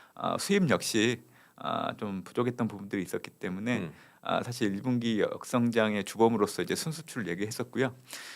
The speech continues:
Speaker 1: 어, 민간 소비 같은 경우에는 지난해 사 분기 이 점 오 퍼센트 증가를 했고, 아, 사실은 이제 확정치가 나오기 전까지만 해도 삼 점 일 퍼센트 증가가 나왔기 때문에,
Speaker 2: 네.
Speaker 1: 아, 역성장을 했지만 미국 경제가 견고하다는 얘기를 좀
Speaker 2: 좋다고
Speaker 1: 드렸었습니다.
Speaker 2: 봤죠.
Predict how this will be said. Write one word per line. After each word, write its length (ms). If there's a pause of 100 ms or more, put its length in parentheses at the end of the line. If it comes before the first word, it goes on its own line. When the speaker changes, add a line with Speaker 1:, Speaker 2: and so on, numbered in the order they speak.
(160)
Speaker 1:
어, 380
민간 240
소비 180
같은 220
경우에는 380
지난해 320
사 160
분기 580
이 160
점 180
오 80
퍼센트 320
증가를 380
했고, 520 (600)
아, 520
사실은 420
이제 340 (120)
확정치가 500
나오기 280
전까지만 500
해도 420 (240)
삼 220
점 160
일 100
퍼센트 560
증가가 380
나왔기 320
때문에, 400
Speaker 2:
네. 260 (220)
Speaker 1:
아, 240
역성장을 480
했지만 360
미국 200
경제가 400
견고하다는 580
얘기를 220
좀 160
Speaker 2:
좋다고 500
Speaker 1:
드렸었습니다. 280
Speaker 2:
봤죠. 300